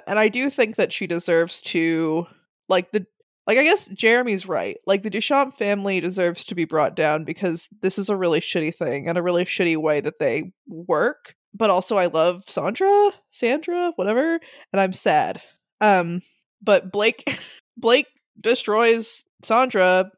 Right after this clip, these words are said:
af-, you know, he's sown a bunch of division in the ranks by being like, you know, "Your wives and daughters are asking me to kill you," um, which fucks all the men up, and then, you know, goes to Sandra and says, "Hey, are you,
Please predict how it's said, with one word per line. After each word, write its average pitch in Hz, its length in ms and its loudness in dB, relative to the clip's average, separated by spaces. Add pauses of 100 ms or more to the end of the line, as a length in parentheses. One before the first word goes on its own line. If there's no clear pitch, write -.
(320)
af-, 190 240 2 (360)
you 220 140 2
know, 202 120 6
he's 214 200 -2
sown 226 200 2
a 226 40 0
bunch 208 180 -2
of 202 60 -8
division 190 340 -2
in 170 120 -4
the 160 100 -4
ranks 214 320 0
by 170 280 2
being 165 360 -2
like, 165 280 0 (380)
you 190 180 -2
know, 160 400 0
"Your 180 460 0 (300)
wives 190 420 2
and 180 100 -6
daughters 175 380 0
are 175 100 0
asking 170 380 -2
me 170 100 -4
to 156 60 -6
kill 277 280 0
you," 247 440 2 (460)
um, 180 240 0
which 175 220 -4
fucks 185 240 -2
all 170 120 2
the 156 80 -8
men 220 180 -2
up, 208 280 2 (120)
and 180 240 -2
then, 170 300 0 (420)
you 196 140 0
know, 170 360 0 (360)
goes 180 240 2
to 190 80 -8
Sandra 262 320 0
and 220 100 -8
says, 180 160 -2
"Hey, 233 280 2
are 180 80 2
you, 180 240 -6